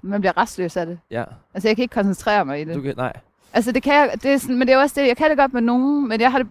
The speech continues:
Speaker 1: så har jeg det bedst med sådan, øh, på enmandshånd, eller sådan tomandshånd hedder det.
Speaker 2: Mm.
Speaker 1: Øh, lige så snart man sidder i en større gruppe, så,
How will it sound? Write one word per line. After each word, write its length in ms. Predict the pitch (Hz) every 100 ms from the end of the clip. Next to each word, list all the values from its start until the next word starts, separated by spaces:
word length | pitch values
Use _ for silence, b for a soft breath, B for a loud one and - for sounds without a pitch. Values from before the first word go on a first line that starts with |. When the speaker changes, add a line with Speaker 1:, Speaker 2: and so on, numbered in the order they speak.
| -
Speaker 1:
så 120 | 320
har 80 | 302
jeg 60 |
det 60 | 247
bedst 220 | 269 277
med 140 | 220 220
sådan, 280 | 240 220
øh, 240 | 180 165 160
på 120 | -
enmandshånd, 640 | - 254 262 196 196 170 190 214
eller 120 | 190
sådan 120 | 185
tomandshånd 440 | 208 254 220 160 180
hedder 160 | 160
det. 120 | 127 -
Speaker 2:
Mm. 720 | - _ _ _ _ - 196
Speaker 1:
Øh, 600 | 190 160 143 - - 220
lige 140 | 254
så 60 | 254
snart 180 | 240 214
man 120 | 202
sidder 200 | - 247
i 20 |
en 80 | 196
større 320 | - 226 233
gruppe, 280 | 214 220 220
så, 180 | 226